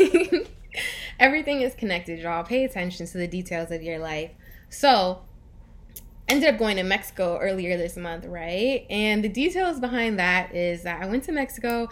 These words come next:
I went on a retreat for female entrepreneurs, and it was hosted by Monique Rodriguez, the C E O of Mael Organics, who I have been following for years because remember how I said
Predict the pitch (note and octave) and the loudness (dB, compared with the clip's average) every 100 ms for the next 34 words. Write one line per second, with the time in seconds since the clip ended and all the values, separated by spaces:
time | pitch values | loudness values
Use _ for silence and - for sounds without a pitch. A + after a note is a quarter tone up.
0 | - - - G3+ A3 A3+ B3 C4+ A3 - | -10 -8 -2 -2 0 0 2 2 0 -2
1 | G#3+ G3+ G#3 - G3 F#3+ F#3 F#3 G3 A#3 | 0 0 -2 -4 -2 2 0 0 -2 0
2 | C4 A3+ A3 A#3 B3 G#3 F#3 F3+ F#3+ - | 0 -2 -6 -4 -2 0 0 0 0 -4
3 | - - - - - G3 F#3 F3+ F3+ F3+ | -16 -20 -20 -14 -6 -2 0 0 0 0
4 | F#3 - - - - - - - - - | -2 -6 -18 -20 -18 -16 -18 -20 -20 -20
5 | - - - - - G3 F#3 G#3 G3 - | -20 -20 -20 -20 -4 -2 0 -2 -2 0
6 | A3 A#3+ C#4+ B3+ G3 F#3+ F#3+ F#3 F3+ G#3 | 0 2 2 2 2 2 2 0 0 0
7 | B3 A#3+ G#3 F#3+ F#3+ F#3 F3+ - G3+ A#3+ | 0 0 0 0 0 -2 -6 -6 -2 2
8 | A3+ G3 F#3+ F#3+ E3+ E3+ F3 A#3+ G#3 F3+ | 2 2 0 0 -2 -2 0 0 0 -2
9 | E3 E3+ F3 - - - F#4+ E4 D4 C#4+ | -2 -4 -6 -12 -8 0 2 2 2 2
10 | - G3+ A#3 A3+ G#3+ G#3 - G3+ C4 B3 | 2 0 0 0 -2 -4 -4 0 2 2
11 | A3 G#3 G3+ G3 G3+ - - - A#3+ A#3+ | 0 0 -2 -4 -10 -16 -20 -2 4 4
12 | F#3+ F#3 F3+ F3 F3 F#3+ - - - G#3 | 4 2 4 6 4 2 -8 -18 -10 -4
13 | G#3+ F#3+ F#3+ F#3 G#3 A3 B3+ D4+ C4+ B3 | 0 2 2 0 0 0 2 2 2 2
14 | A#3+ B3 A3+ A3 A3 G#3+ | 2 0 0 2 0 -2